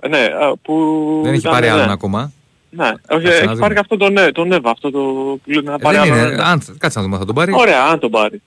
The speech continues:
Speaker 1: Αλλά μέχρι τώρα δεν πρέπει να έρθει, δηλαδή, περίμενα, βλέπεις ότι είναι ένας άνθρωπος από, ε, την Ισπανία, τον έχουμε βάλει στον Ολυμπιακό, μήπως δεν έχει καταλάβει καλά που έχει έρθει;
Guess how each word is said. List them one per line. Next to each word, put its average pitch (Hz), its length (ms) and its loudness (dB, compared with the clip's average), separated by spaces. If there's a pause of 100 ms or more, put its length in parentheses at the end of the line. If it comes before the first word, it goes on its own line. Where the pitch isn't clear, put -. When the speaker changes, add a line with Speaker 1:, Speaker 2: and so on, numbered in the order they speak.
(140)
Speaker 1:
Αλλά 160 360 2
μέχρι 196 300 -2
τώρα 180 380 2 (280)
δεν 143 260 -2
πρέπει 139 320 0
να 127 500 0
έρθει, 135 460 -2
δηλαδή, 123 400 -2
περίμενα, 147 380 2
βλέπεις 147 300 0
ότι 156 220 2
είναι 165 180 2
ένας 151 220 2
άνθρωπος 160 600 0
από, 147 580 2 (400)
ε, 143 560 4
την 139 140 -6
Ισπανία, 143 560 0 (840)
τον 165 160 0
έχουμε 190 260 0
βάλει 175 260 2
στον 151 140 0
Ολυμπιακό, 127 640 0 (200)
μήπως 220 400 -2
δεν 190 160 0
έχει 190 120 0
καταλάβει 175 520 0
καλά 165 300 2
που 156 100 0
έχει 160 180 0
έρθει; 147 360 -2